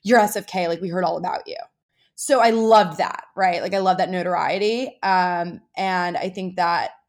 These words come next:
over time, I realized that it was, you know, a crutch for me to feel confident. And eventually I kind of, like,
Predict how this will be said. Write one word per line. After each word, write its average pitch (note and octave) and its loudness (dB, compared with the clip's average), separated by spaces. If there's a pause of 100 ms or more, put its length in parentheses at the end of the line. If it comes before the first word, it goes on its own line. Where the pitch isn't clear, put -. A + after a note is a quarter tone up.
(320)
over F#3+ -4
time, C4+ -2
I G3+ -2
realized F3+ 0
that F3 -4
it - -12
was, F3+ -6 (360)
you G#3 -6
know, D#3+ -6 (220)
a F#3 -6
crutch - -4
for F3+ -10
me F3 -6
to F3 -8
feel D#3+ -10
confident. - -12
And F#3 -10
eventually F3+ -4
I F3 -2
kind F3 -10
of, D#3+ -8
like, F3+ -6